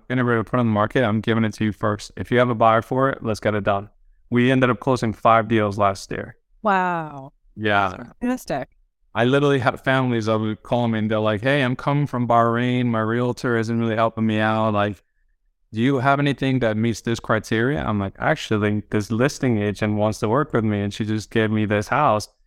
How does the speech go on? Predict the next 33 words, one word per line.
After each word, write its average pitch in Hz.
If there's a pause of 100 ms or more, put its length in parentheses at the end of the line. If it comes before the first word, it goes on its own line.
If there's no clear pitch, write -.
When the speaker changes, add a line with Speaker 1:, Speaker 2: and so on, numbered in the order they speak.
(240)
Speaker 1:
They're 110
like, 107
"I 120
love 156
it. 117
It's 117
perfect. 160
This 113
is 113
what 131
I'm 139
looking 151
for." 104 (240)
There's 117
no 139
bidding 139
war. 110
There's 110
no 135
paying 143
over 139
appraisal, 135
nothing. 113
We 107
just 110
got 117
it 120
on 117
the 110
contract, 101
smooth 117
transaction, 104
done. 98